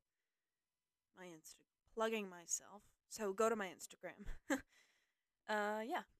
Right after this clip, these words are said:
So I changed the visor. I wanted it to be night owl, and I wanted a ridge on the top of the helmet, kinda like Din Djarin from The Mandalorian, because Boba doesn't have anything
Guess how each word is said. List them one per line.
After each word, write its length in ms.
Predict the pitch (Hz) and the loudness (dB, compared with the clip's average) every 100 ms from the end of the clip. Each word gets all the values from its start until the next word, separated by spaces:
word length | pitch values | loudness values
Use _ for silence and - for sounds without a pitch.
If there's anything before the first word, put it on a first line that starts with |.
| _ | _
So 440 | - - 214 214 - _ _ _ - | -2 0 0 -4 -8 _ _ _ -20
I 40 | 185 | -10
changed 340 | - 269 294 | -6 -4 -4
the 80 | 240 | -2
visor. 480 | 202 185 185 185 180 | 0 2 0 -2 -4
I 60 | |
wanted 220 | 175 165 160 | -4 -8 -12
it 100 | - | -14
to 60 | |
be 120 | 185 | -16
night 240 | 180 202 214 | -8 -4 -2
owl, 540 | 202 208 208 202 202 | 0 0 0 -2 -4
and 100 | 190 | -6
I 40 | 180 | -12
wanted 480 | 180 180 180 175 175 | -8 -8 -8 -10 -12
a 120 | 175 165 170 | -12 -14 -6
ridge 440 | 202 202 175 180 - | -2 0 -2 -6 -12
on 100 | 185 | -12
the 80 | 180 | -14
top 240 | 185 180 | -16 -16
of 60 | 185 | -18
the 60 | 170 | -20
helmet, 240 | 180 185 - | -18 -18 -18
kinda 180 | 196 180 | -18 -18
like 140 | 180 - | -18 -20
Din 200 | 196 190 | -16 -14
Djarin 480 | 185 185 185 185 185 - - | -12 -10 -10 -12 -18 -20 -16
from 320 | 165 160 175 _ _ _ _ _ | -14 -14 -16 _ _ _ _ _
The 60 | 180 | -20
Mandalorian, 840 | - 208 202 233 233 226 226 226 226 _ _ _ _ _ _ _ _ | -18 -14 -8 -6 -6 -8 -10 -10 -12 _ _ _ _ _ _ _ _
because 640 | _ - - - - - - _ _ _ _ _ _ _ | _ -20 -20 -6 -2 -2 -4 _ _ _ _ _ _ _
Boba 260 | 233 254 262 | -2 0 0
doesn't 240 | 240 220 | 0 -4
have 220 | 202 190 190 | -6 -4 -6
anything 560 | 180 - 175 160 170 | -10 -18 -18 -18 -20